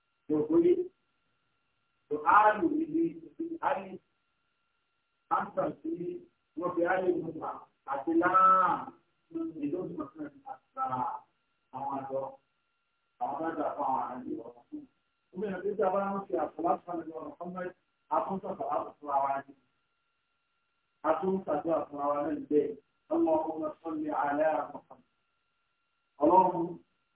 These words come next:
sàtàlátù fún àlẹ́ yìí. وعلى آله، yẹni wà á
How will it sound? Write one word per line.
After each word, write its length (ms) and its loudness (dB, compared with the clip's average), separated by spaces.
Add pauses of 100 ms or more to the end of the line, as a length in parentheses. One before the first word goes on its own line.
(240)
sàtàlátù 500 2
fún 140 0
àlẹ́ 200 -2
yìí. 160 -6 (180)
وعلى 560 4 (440)
آله، 440 4 (1800)
yẹni 300 -2
wà 140 4
á 140 0